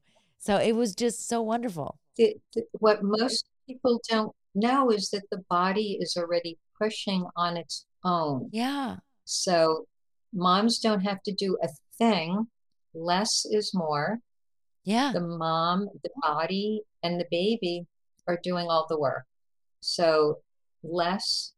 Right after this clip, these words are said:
Speaker 2: doing nothing, is extremely helpful.
Speaker 1: Yeah.
Speaker 2: And just loose and limp and relaxed, going into hypnosis or meditation, that's all we need.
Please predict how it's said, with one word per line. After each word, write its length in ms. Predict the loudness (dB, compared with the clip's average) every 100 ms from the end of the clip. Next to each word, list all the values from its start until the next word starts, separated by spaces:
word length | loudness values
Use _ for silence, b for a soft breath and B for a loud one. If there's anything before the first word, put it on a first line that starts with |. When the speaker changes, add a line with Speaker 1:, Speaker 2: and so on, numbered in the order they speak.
| -16
Speaker 2:
doing 360 | -4 -2 -2 -4 -6
nothing, 600 | -4 -4 -4 -2 -2 -4 _ _ _
is 180 | -6 -4
extremely 600 | -6 -6 -6 -4 -4 -2 0
helpful. 580 | 0 -2 -8 -6 -8 -10
Speaker 1:
Yeah. 320 | -4 -4 -4 -10 _
Speaker 2:
And 120 | -8 -4
just 540 | -2 -2 -2 -8 -10 _ _ -2
loose 380 | 2 2 2 -2
and 140 | 0
limp 260 | 0 -2 -4
and 120 | -6
relaxed, 720 | -4 -4 -2 -2 -4 -8 -8 -6
going 180 | -6 -4
into 240 | -8 -8
hypnosis 600 | -12 -4 -2 -2 -4 -6 -4
or 80 |
meditation, 1040 | -4 -2 -4 -6 -6 -6 -4 -2 -2 -2 -8 _ _ _ _ _
that's 320 | -4 -4 -4 -4
all 260 | 2 2 2
we 160 | -2
need. 380 | -2 -2 -2 -4